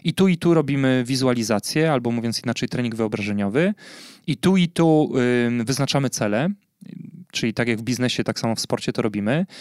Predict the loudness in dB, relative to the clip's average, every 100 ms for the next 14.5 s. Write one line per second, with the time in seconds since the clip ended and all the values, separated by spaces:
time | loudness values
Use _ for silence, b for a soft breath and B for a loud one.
0 | B -8 0 2 2 2 0 0 0 2
1 | 0 0 -4 -2 -4 -2 -2 -2 -2 -4
2 | -4 -2 -2 -4 -4 -2 -2 -2 -2 -2
3 | -2 -2 0 0 2 -2 -2 B B -4
4 | -2 -2 0 0 2 0 0 -2 -2 -4
5 | -2 -2 0 0 -2 0 -2 -2 0 0
6 | 2 2 2 0 -4 -4 -2 -2 -2 -2
7 | 0 0 0 2 2 2 0 0 0 0
8 | 0 B B B -4 0 0 0 0 0
9 | 2 2 2 -2 -4 -2 -2 0 0 0
10 | -2 -2 -2 0 0 0 0 -2 -2 0
11 | 0 -2 B B B B B -2 0 0
12 | 0 -2 -2 -2 -2 -2 -2 -2 -4 -4
13 | -2 -2 -2 -2 -2 0 0 -2 -2 -2
14 | -4 -2 -2 0